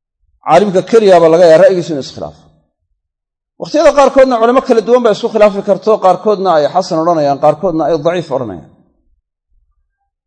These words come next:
Imka a'immada qaarkood xadiiska xasanka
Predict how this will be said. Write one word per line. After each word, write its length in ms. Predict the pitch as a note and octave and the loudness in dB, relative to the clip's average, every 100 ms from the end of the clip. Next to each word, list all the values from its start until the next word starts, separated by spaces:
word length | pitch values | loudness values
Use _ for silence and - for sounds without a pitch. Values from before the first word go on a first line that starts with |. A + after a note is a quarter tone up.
| _ - | _ -12
Imka 200 | C#3 D#3+ | -2 2
a'immada 320 | E3 F#3+ A3 | 2 2 0
qaarkood 460 | - E3 D#3+ G3 F#3+ C#3+ | 2 0 0 -2 -2 -2
xadiiska 400 | F3 E3+ D#3 C#3 A#2+ C3+ | -6 -6 -2 0 0 -2
xasanka 420 | F3 F3 C#3 | -4 -4 -2